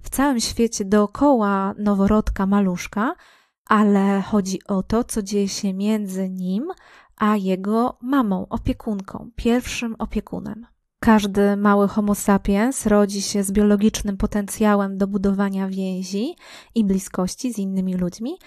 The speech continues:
ale to, jak to będzie wyglądało w dorosłości, zależy właśnie od tych pierwszych miesięcy, lat małego dziecka.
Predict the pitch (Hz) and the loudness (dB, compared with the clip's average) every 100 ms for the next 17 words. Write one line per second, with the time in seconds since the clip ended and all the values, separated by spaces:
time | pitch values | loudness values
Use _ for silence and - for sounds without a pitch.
0 | - - - 208 196 185 - 262 311 233 | -20 -20 -2 4 4 4 4 6 8 8
1 | 269 311 - 208 254 262 226 208 208 196 | 6 4 0 0 0 -2 -2 -2 -2 -4
2 | 202 208 226 202 185 185 190 190 185 202 | -2 0 2 2 0 0 -2 -2 0 0
3 | 320 294 - - 233 - - - 220 208 | 2 2 0 -8 -12 -14 -20 -16 -4 0
4 | 208 202 196 202 - 202 190 - 190 - | 2 2 2 0 0 -4 -4 -8 -8 0
5 | 247 285 285 247 226 190 202 233 247 240 | 2 2 0 -6 -6 -6 -6 -2 -2 -4
6 | - 202 196 196 190 196 - - - - | -6 -2 0 0 2 0 -2 -18 -18 -20
7 | - - 190 190 185 190 185 185 180 - | -20 -6 0 2 2 0 -2 -4 -6 -6
8 | - | -12